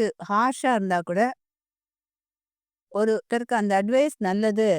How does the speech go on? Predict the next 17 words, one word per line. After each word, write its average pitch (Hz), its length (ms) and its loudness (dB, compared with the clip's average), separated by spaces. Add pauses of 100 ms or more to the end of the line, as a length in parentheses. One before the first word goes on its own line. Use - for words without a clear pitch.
(160)
அவளுக்கு 185 480 2
அது 180 220 -2
நல்லது 196 380 0
பண்ணும் 180 380 0
அப்படின்னாக்க, 165 640 -2 (400)
அந்த 175 240 -4
அட்வைஸை 170 460 -2
கொடுக்கணும். 139 460 -8 (680)
அதே 233 260 0
மாதிரி, 185 440 -2 (960)
யாரான 254 440 2
ஒருத்தர் 214 320 0
நல்ல 208 240 0
அட்வைஸ் 220 380 0
கொடுக்கச்சு, 180 360 -4
அது 220 220 -2
நமக்கு 233 460 0